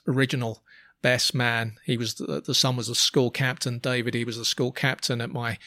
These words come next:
comprehensive. He, that first year of that rough comprehensive,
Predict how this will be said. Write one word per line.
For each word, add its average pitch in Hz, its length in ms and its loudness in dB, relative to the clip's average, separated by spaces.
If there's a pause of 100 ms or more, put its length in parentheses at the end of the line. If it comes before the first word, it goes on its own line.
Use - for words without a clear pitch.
(180)
comprehensive. 123 880 0 (340)
He, 117 440 0 (320)
that 123 200 2
first 127 340 4
year 123 220 4
of 117 80 -2
that 113 180 -2
rough 123 460 -2
comprehensive, 123 880 0